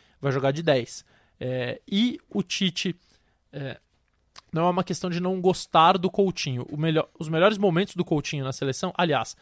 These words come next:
os melhores momentos dessa seleção do Tite foram lá na eliminatória, quando o esquema tático era outro e você tinha o Neymar na esquerda, o Coutinho na direita e o Gabriel Jesus como centroavante, três meio-campistas. É,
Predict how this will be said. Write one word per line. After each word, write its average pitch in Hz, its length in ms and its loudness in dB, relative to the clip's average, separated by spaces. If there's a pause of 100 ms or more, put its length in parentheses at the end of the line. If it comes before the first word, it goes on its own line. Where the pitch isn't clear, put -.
(180)
os 143 100 -4
melhores 160 320 6
momentos 180 380 0
dessa 190 380 2
seleção 156 440 -2
do 139 100 -2
Tite 190 300 -6
foram 185 280 -2
lá 180 120 4
na 175 80 -2
eliminatória, 180 720 0 (320)
quando 170 220 2
o 165 40 2
esquema 151 320 -2
tático - 340 0
era 170 140 4
outro 208 360 2
e 226 80 -4
você 208 160 -6
tinha 143 200 -8
o 139 40 -6
Neymar 147 340 0
na 165 80 -4
esquerda, 220 460 -2
o 226 40 -8
Coutinho 180 400 -2
na 160 100 -4
direita 175 440 -2 (260)
e 156 60 -2
o 160 40 -2
Gabriel 160 340 4
Jesus 147 280 -2
como 165 200 -8
centroavante, 165 680 -2
três 160 240 0
meio-campistas. 160 720 -4 (440)
É, 135 300 0